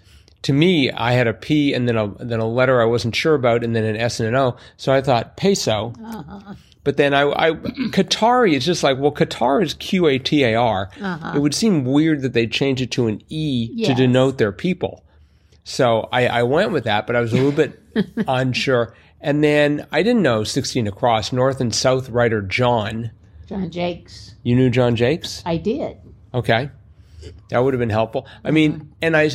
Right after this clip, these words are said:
Speaker 1: I, I had the A K E and I thought, "Baker, John Baker. That sounds like a good name for a
Speaker 2: <laughs>
Speaker 1: writer."
Speaker 2: Uh-huh.
Speaker 1: And, um, which meant that one down,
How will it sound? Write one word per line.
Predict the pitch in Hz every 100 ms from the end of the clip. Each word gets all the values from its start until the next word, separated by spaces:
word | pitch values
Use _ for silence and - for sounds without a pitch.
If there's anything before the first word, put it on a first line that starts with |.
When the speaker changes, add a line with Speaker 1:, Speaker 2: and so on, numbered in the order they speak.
| -
Speaker 1:
I, | 156 151
I | - 156 147
had | 170 180 135
the | - -
A | 180 202
K | - 175 147
E | 190 185
and | 151
I | 143
thought, | 135 143 135 - - - _ -
"Baker, | 240 240 139 104 - - _ -
John | 285 226 - 160 123
Baker. | 151 135 131 120
That | 180 180
sounds | 156 131
like | 113
a | 107
good | 107 135 123
name | 123 123 123
for | 123 107
a | 107
Speaker 2:
<laughs> | 107
Speaker 1:
writer." | 104 127 175 185 - -
Speaker 2:
Uh-huh. | - 156 135
Speaker 1:
And, | 127 123 -
um, | 120 117 117 113 - _ - -
which | 170 -
meant | 190 185
that | 156 135
one | 151 208 185
down, | 127 110 110